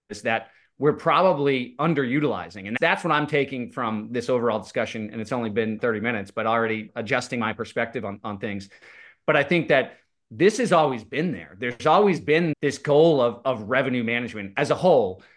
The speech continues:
And, and maybe it was the C E O, maybe it was the founder. And to Sarah's point, a lot of this depends on size and scale and what your goal is, 'cause everybody's goal is different. And based on your goals, you can adjust how you wanna do it.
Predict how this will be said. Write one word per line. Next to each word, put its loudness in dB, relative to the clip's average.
And, -4
and 0
maybe 4
it 4
was 2
the -6
C -6
E 4
O, 2
maybe 0
it 0
was -4
the -6
founder. -2
And -6
to -4
Sarah's 4
point, -4
a -2
lot 4
of 0
this -4
depends -6
on -4
size 0
and -6
scale -2
and -4
what -2
your -8
goal 0
is, -10
'cause -10
everybody's -2
goal 0
is -6
different. -6
And -4
based -2
on -6
your -6
goals, -4
you -10
can -12
adjust -6
how -2
you -4
wanna -8
do -6
it. -2